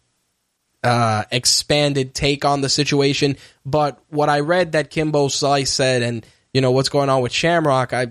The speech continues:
it's, it's just not good overall. I mean, like in Ken's case, hopefully if he has these medical issues behind him, the commission will see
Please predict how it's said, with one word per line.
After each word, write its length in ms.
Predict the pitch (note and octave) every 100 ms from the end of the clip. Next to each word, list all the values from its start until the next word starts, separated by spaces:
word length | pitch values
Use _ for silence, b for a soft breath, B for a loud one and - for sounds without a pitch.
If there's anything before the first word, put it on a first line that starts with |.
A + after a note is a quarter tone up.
| - -
it's, 680 | E2+ F2 C3 - - -
it's 240 | B2+ B2 -
just 220 | D#3 B2+
not 360 | C3 B2+ A#2+
good 280 | B2+ C3+ A#2
overall. 560 | A2+ B2+ A#2 A2+ G#2+ G2
I 40 |
mean, 340 | B2 B2+ G2 A#2+
like 220 | C3+ C3
in 120 | C3
Ken's 260 | D#3 D#3 D3
case, 320 | D#3+ C#3 C3+
hopefully 540 | C#3+ C#3 C3+ C3 B2 b b b
if 260 | - C#3 A#2
he 120 | C3
has 360 | C3 B2+ B2 B2 b b -
these 240 | C3+ C3+
medical 340 | C3+ C#3 C3+ C3+
issues 300 | C3 C#3 B2+
behind 420 | B2+ C#3 D#3 D3+
him, 240 | D3 C3+
the 280 | B2 B2+ A#2
commission 460 | - A#2 B2+ A#2+ A#2+
will 80 |
see 440 | A#2 - C3+ B2+